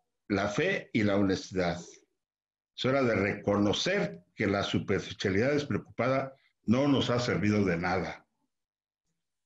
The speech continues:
Toda sociedad tendrá que asegurarse de que los valores se transmitan.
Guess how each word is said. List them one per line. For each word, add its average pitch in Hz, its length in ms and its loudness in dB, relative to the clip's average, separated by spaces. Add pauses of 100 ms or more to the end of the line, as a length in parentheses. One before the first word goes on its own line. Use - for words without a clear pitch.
(140)
Toda 185 320 2
sociedad 120 680 0 (1300)
tendrá 120 460 0
que 151 120 -2
asegurarse 120 720 0
de 113 180 2
que 107 100 -2
los 95 240 2
valores 127 460 2
se - 240 -2
transmitan. 104 1000 -2